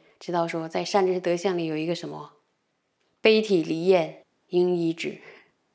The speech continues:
就速速的宣说法要，就重复的讲一个事情。讲久了之后，你的激情还在吗？有的人在一件事上讲久，他就麻木了。但是佛陀的悲心是从来没有减弱的，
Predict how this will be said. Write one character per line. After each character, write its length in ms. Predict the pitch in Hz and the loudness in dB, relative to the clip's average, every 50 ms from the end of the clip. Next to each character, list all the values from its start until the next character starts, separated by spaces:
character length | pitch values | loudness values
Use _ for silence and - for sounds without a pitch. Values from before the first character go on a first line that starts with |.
| _ _ _ _ _ _ | _ _ _ _ _ _
就 140 | - - 175 | -4 -4 -4
速 320 | 170 - - - 247 233 208 | -2 -2 -2 0 2 2 2
速 180 | 185 220 208 | 2 0 0
的 120 | 180 202 175 | 2 0 -2
宣 300 | 175 - 202 185 185 185 | 0 0 2 4 4 4
说 180 | - 175 170 | 2 0 -2
法 240 | 170 - 160 156 151 | -4 -4 -8 -8 -8
要， 220 | 160 160 151 156 - _ _ _ _ _ - | -8 -10 -10 -12 -16 _ _ _ _ _ -8
就 100 | 226 220 | -8 -6
重 460 | - - - - 190 185 196 226 226 | -6 -2 2 4 6 8 8 8 6
复 180 | 226 269 254 | 6 6 6
的 100 | 196 185 180 | 6 6 4
讲 220 | - 175 156 156 | 4 2 0 0
一 60 | 165 | -2
个 100 | 165 170 | -4 -4
事 140 | 165 - 175 | -4 -4 -6
情。 180 | 165 160 131 - _ _ _ _ _ _ _ | -8 -10 -12 -16 _ _ _ _ _ _ _
讲 260 | - - 220 226 262 285 | 2 4 6 6 6 8
久 140 | 277 226 | 6 6
了 100 | 190 208 | 6 6
之 140 | 196 202 240 | 4 4 4
后， 460 | 233 262 254 240 254 - - - _ _ - | 6 6 4 4 2 -4 -16 -20 _ _ -2
你 120 | 185 175 | 0 0
的 80 | 170 170 | 0 0
激 240 | 170 - 208 208 | 0 0 0 0
情 220 | 202 - - 180 175 | 0 0 -2 -2 -2
还 160 | - 165 156 | -2 -4 -4
在 180 | 160 196 180 170 | 0 0 0 -2
吗？ 220 | 165 160 165 - _ _ _ _ _ _ _ _ _ _ _ _ _ _ _ | -2 -8 -10 -16 _ _ _ _ _ _ _ _ _ _ _ _ _ _ _
有 120 | - 175 | 2 4
的 80 | 190 202 | 4 6
人 240 | 214 220 220 214 - - - _ | 6 4 2 0 -6 -12 -16 _
在 140 | - 220 208 | 2 2 4
一 40 | 196 | 4
件 160 | 190 208 196 | 6 4 2
事 160 | 190 - 190 | 2 2 0
上 140 | 185 180 180 | 0 0 0
讲 180 | 185 180 175 180 | 0 -2 -2 -2
久， 120 | 175 160 | -2 -4
他 120 | 156 165 | -4 -6
就 120 | 160 175 165 | -6 -4 -4
麻 200 | 156 151 147 147 | -6 -6 -8 -10
木 220 | 160 165 151 - | -12 -12 -12 -14
了。 80 | - - _ _ _ _ _ _ _ _ _ _ _ _ _ _ _ _ _ - | -18 -20 _ _ _ _ _ _ _ _ _ _ _ _ _ _ _ _ _ -4
但 140 | - 190 190 | -2 0 0
是 80 | 202 | 0
佛 300 | 190 - - 180 180 185 | 0 0 2 4 4 4
陀 180 | 185 202 190 180 | 6 6 4 4
的 100 | 180 180 | 4 4
悲 180 | 180 185 180 | 2 2 2
心 280 | 180 180 190 185 180 - - _ _ _ - | 2 2 0 0 0 -2 -12 _ _ _ -12
是 160 | - - 196 | -8 -8 -6
从 380 | - - - - 180 196 220 220 | -6 -8 -6 -2 0 2 4 6
来 240 | 208 190 196 196 | 6 6 4 4
没 120 | 185 185 185 | 2 2 2
有 140 | 185 180 180 | 2 2 2
减 260 | 180 - 165 151 151 | 0 -4 -6 -4 -4
弱 200 | 165 180 170 131 | -4 -4 -4 -6
的， 120 | - - | -12 -16